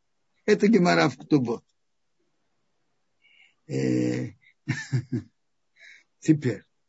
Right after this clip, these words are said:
Э, это то, что приводится. <laughs> Интересно. У Хофец Хаима в книге Авас Хесед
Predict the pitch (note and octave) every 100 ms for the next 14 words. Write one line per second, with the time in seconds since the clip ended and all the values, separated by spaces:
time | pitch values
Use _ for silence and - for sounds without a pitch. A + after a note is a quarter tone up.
0 | _ _ _ _ E3 G3+ F#3+ A#3+ _ _
1 | _ _ _ _ _ _ _ _ _ _
2 | B3 B3 C#4 - B3 - A3 F3 D#3 G#3
3 | F3+ D3 D#3 - - F3+ G#3+ _ _ _
4 | _ _ _ _ - F3 D3+ C#3+ D3 C#3+
5 | - - _ _ _ _ _ _ _ _
6 | _ - D3 D3 E3 D#3+ D3 - G2+ -
7 | _ _ _ - - _ D3 D3 D#3+ E3
8 | D3+ - G#3+ F#3 D#3+ D3 - - G3 F3+
9 | D#3+ D#3+ D#3+ E3 D#3 - B3+ C4 - G3
10 | D#3+ D#3 D#3